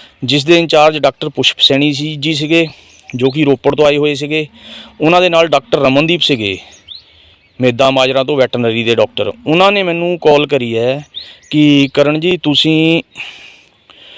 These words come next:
ਪੋਲਟਰੀ ਫਾਰਮ ਪਹੁੰਚੋ, ਅਸੀਂ ਉੱਥੇ ਆ ਗਏ ਹਾਂ ਤੇ ਸਾਡੀ ਮਦਦ ਕਰੋ ਸੈਂਪਲ ਕੁਲੈਕਟ ਕਰਨ ਦੇ ਵਿੱਚ ਪੋਲਟਰੀ ਫਾਰਮ ਦੇ।"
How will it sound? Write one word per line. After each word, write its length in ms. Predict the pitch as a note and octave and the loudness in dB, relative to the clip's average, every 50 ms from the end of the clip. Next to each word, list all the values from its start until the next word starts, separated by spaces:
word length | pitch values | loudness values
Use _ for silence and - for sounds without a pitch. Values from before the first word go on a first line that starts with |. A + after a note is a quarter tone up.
| - - - - | -20 -20 -10 -2
ਪੋਲਟਰੀ 340 | - C#3 C#3+ C#3 C3 D#3 D#3+ | 2 2 2 4 2 0 0
ਫਾਰਮ 280 | C#3+ D3+ D3+ D#3 D#3 C3+ | 2 2 0 0 0 -2
ਪਹੁੰਚੋ, 340 | C3+ C3+ C#3 C3+ E3 D#3+ | -2 -2 -2 0 0 0
ਅਸੀਂ 140 | D3 C#3+ D#3+ | 0 0 -2
ਉੱਥੇ 260 | C3+ B2+ - D3+ D3+ | -6 -4 0 2 4
ਆ 120 | D3 C#3 B2 | 4 4 2
ਗਏ 220 | A2+ A#2 A#2+ B2+ | 0 -2 -4 -4
ਹਾਂ 160 | C#3 D3 D3+ D3 - | -4 -4 -6 -6 -4
ਤੇ 220 | D#3+ D3+ D#3 D3+ - _ _ _ _ - - - | -2 -2 -2 -2 -4 _ _ _ _ -16 -8 -4
ਸਾਡੀ 600 | - - - C3 B2+ C3+ C#3 D#3+ E3+ E3+ F3 F3 | -4 -2 0 0 0 0 2 2 2 2 2 0
ਮਦਦ 360 | D#3 C#3+ C3+ C3 C#3+ D3+ D#3 | 2 0 0 0 0 -2 -2
ਕਰੋ 240 | C#3+ D#3+ C#3+ C#3+ C#3 | 0 0 0 0 0
ਸੈਂਪਲ 400 | - - C3 C3 B2 - C#3+ C#3 | -2 -2 -4 -4 -2 -2 -2 -2
ਕੁਲੈਕਟ 300 | - C#3 C3 - - - | 0 -2 -4 -4 -6 -6
ਕਰਨ 260 | - B2+ A#2 A2+ A2+ | -4 -2 -2 -2 -2
ਦੇ 100 | A2 G#2+ | -4 -4
ਵਿੱਚ 220 | G#2+ A#2 A2+ - - | -4 -6 -8 -8 -6
ਪੋਲਟਰੀ 360 | - B2 A#2+ A2 - A#2+ B2 | -4 -4 -4 -2 -2 -4 -2
ਫਾਰਮ 300 | C3 B2 A2+ A2+ A2 A2 | 0 0 0 0 -2 -4
ਦੇ।" 160 | G2+ G2 F#2+ | -6 -6 -8